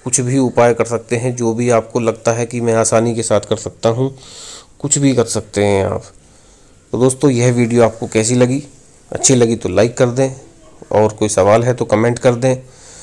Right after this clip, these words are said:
और यदि चैनल पर नए हैं तो चैनल को सब्सक्राइब कर सकते हैं और दूसरों को चैनल के बारे में बता सकते हैं जिससे दूसरों तो को भी इसका लाभ मिल सके।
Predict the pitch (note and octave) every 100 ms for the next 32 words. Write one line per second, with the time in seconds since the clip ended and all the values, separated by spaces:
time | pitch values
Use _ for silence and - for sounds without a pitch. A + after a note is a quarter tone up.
0 | - - A#2 A#2 B2 D3 B2+ A#2 A2+ A2+
1 | A2 A#2 C3 D3+ B2 A2+ A2+ A2 A#2 G2+
2 | - A#2 B2 B2+ B2+ B2 - B2 C#3 D3+
3 | - - - - - - A2+ A#2 A2+ A#2
4 | A2+ - A2 A2 G#2+ G#2+ A2 G#2 - A2
5 | - - - B2 C#3 D3 - - - -
6 | - - A#2+ A2+ C3+ B2 A#2 - C3 B2
7 | A2+ A#2 A2+ A2+ - A#2 G#2+ G#2+ A2 A2+
8 | - A#2+